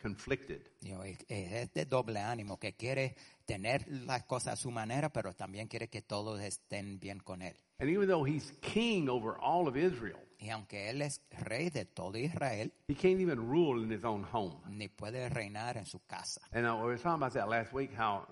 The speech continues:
Speaker 1: many of us as men, we do a great job on the job or maybe even at church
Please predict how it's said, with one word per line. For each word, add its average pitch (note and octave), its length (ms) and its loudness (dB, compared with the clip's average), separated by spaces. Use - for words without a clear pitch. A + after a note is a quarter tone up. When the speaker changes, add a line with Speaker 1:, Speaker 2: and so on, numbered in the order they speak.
Speaker 1:
many C#3 220 2
of G#2+ 180 2
us G#2 220 -8
as F#2 160 -6
men, A2+ 420 0
we C#3+ 100 2
do D#3+ 160 4
a G#2+ 60 0
great A2 320 0
job A#2+ 480 4
on G#2+ 140 -2
the F#2+ 100 0
job C#3 540 4
or G2 120 0
maybe B2 300 -4
even G#2+ 240 -8
at - 160 -18
church C#3+ 400 -2